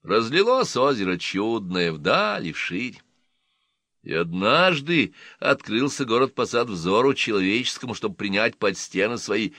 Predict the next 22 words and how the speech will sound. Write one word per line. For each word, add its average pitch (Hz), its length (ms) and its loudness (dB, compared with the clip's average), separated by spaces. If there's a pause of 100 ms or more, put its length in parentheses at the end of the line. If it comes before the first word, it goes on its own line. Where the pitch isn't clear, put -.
(160)
Емелю 98 720 2
на 95 160 -2
волшебной 92 540 -2
печи 92 400 -6 (160)
с - 100 -20
княжной 87 500 -2
Марьюшкой 110 680 -2 (220)
и - 100 -12
старой 92 420 -2
матерью. 71 560 -10 (1300)
Долго 233 840 2
дружинники 214 760 -4
царя 185 320 0
Гороха 175 500 0 (120)
не - 100 -10
могли 131 320 0
в - 60 -12
себя 98 240 0
прийти. 87 440 -6 (540)
Горох 127 440 4
велел 131 280 4
ходы 143 720 0